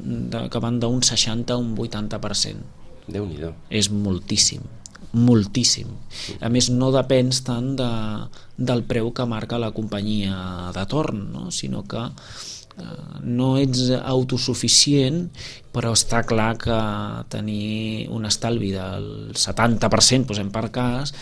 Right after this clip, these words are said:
Speaker 1: <laughs> doncs és molt important per la meva
Speaker 2: Mhm.
Speaker 1: contraexplotació.
Speaker 2: Per tant, s'estalvia molta aigua, s'estalvia també, eh, consum elèctric per, pel tema de la, dels molinets, per tant, l'estalvi és important a
Speaker 1: Mhm.
Speaker 2: l'hora de, d'explotar la instal·lació.
Speaker 1: I el gas, per, per,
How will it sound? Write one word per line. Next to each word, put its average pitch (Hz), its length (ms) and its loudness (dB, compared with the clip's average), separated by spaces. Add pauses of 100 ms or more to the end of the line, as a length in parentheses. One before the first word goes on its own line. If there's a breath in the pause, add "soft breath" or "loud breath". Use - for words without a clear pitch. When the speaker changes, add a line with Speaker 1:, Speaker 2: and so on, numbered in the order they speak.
(200 loud breath)
Speaker 1:
<laughs> 98 300 -4
doncs 95 420 -2
és 95 180 -4
molt 90 180 -2
important 98 420 -4
per 101 120 -6
la 101 60 -2
meva 101 160 -4
Speaker 2:
Mhm. 92 60 -4
Speaker 1:
contraexplotació. 101 640 -6 (220)
Speaker 2:
Per 92 140 0
tant, 110 260 2 (120)
s'estalvia 95 540 0
molta 95 260 0
aigua, 139 420 0
s'estalvia 85 720 -2
també, 85 540 -2
eh, 85 280 -4
consum 104 360 0
elèctric 90 520 0 (320)
per, 80 340 2
pel 76 220 0
tema 85 300 0
de 80 100 2
la, 78 520 0
dels 80 280 -4
molinets, 98 500 2 (300 loud breath)
per - 100 -10
tant, 98 120 0
l'estalvi 98 340 2
és 127 80 4
important 87 600 4 (160)
a - 20 -2 (120)
Speaker 1:
Mhm. 76 40 0
Speaker 2:
l'hora 82 240 0
de, 82 260 0
d'explotar 95 480 0
la 90 60 2
instal·lació. 85 540 2
Speaker 1:
I 110 80 4
el 95 120 2
gas, 120 320 2
per, 107 320 -6
per, 98 300 -4